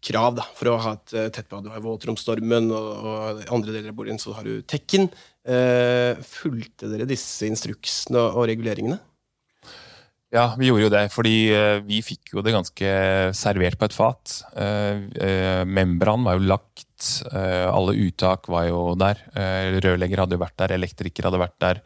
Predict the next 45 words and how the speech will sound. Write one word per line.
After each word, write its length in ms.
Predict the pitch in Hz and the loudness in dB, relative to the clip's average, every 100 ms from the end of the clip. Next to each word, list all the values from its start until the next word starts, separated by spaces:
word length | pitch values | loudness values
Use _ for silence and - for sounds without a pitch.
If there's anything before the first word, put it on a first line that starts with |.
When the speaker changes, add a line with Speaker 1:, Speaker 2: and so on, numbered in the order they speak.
| - _ _ _ _ 110 | -20 _ _ _ _ -2
Speaker 2:
Eh, 140 | 98 | -2
sånn 180 | 95 98 | 0 -2
at, 140 | 92 98 | -2 -2
eh, 300 | 98 98 95 | 0 0 0
alt 180 | - 101 - | 0 -2 -2
skulle 160 | 98 | -2
være 380 | 90 90 90 90 90 | 2 2 2 0 0
lagt 220 | 92 - | -4 -6
på 140 | 92 | -4
plass 260 | 87 85 - | -2 -2 -2
for 100 | - | -4
at 120 | 82 - | -4 -4
vi 140 | 82 | -10
kunne 600 | - 85 85 82 85 85 | -6 -2 0 2 0 -2
bare 320 | 82 78 80 | -2 0 0
legge 260 | 85 87 82 | 2 0 0
fliser. 540 | - 87 76 - 107 - - - - - | -2 -2 -2 0 0 0 -20 -20 -20 -6
Eh, 280 | - 92 92 92 - - | 0 2 2 0 -4 0
det 160 | 98 | 0
som 80 | 98 | 4
var 80 | 98 | 2
utfordringen 420 | 90 92 95 123 | 4 2 2 2
var 100 | 101 90 | 2 2
å 80 | |
ikke 220 | 95 - - | -2 -6 2
ødelegge 480 | 98 82 76 78 80 | 4 4 4 2 4
membran, 400 | 87 87 120 123 | 4 4 2 0
selvfølgelig. 400 | 123 127 151 143 _ | 0 2 2 -2 _
Speaker 1:
Mm. 200 | 127 107 110 _ _ | -10 -10 -12 _ _
Speaker 2:
Og 160 | - 104 | 0 2
hvordan 340 | 95 90 92 95 | 2 2 0 0
man, 320 | 95 95 101 95 | -2 -2 -2 -2
vi 80 | |
skulle 240 | 92 110 98 | 0 4 4
gjøre 120 | 87 | 4
det, 80 | 98 | 2
hvis 140 | 98 - | -2 -6
vi 20 | |
skulle 160 | 98 | -4
ha 80 | 92 | -4
en 100 | 90 | -4
trevegg, 760 | - 104 95 87 78 82 90 95 | -2 2 4 2 0 0 -2 -4
for 120 | - 101 | -2 -2
eksempel. 480 | 90 92 - 113 107 - - | 0 -2 0 0 -2 -6 -6
Eh, 480 | 90 92 90 90 | -2 0 0 0